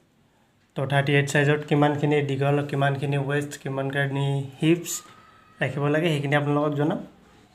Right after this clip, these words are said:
তো বলক বুজাই দিওঁ আপোনালোকক কেনেকৈ cutting কৰা হয়।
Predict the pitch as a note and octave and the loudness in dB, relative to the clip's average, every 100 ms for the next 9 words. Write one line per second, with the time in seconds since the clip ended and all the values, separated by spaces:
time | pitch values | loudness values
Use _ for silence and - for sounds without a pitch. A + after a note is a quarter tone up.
0 | _ D3+ C3+ C3+ C3+ C3+ C#3 - - _ | _ -8 -6 -6 -8 -10 -18 -20 -20 _
1 | _ _ _ _ C#3+ E3+ G3 - _ _ | _ _ _ _ -6 -4 -6 -12 _ _
2 | _ - C3 B2+ C#3 D#3 D#3 D3+ D#3+ G#3 | _ -10 -6 0 0 2 2 2 0 -2
3 | - C#3+ C#3 C#3 C#3+ C3+ C3+ C3 B2+ | -4 -2 -2 -2 -4 -4 -8 -10 -12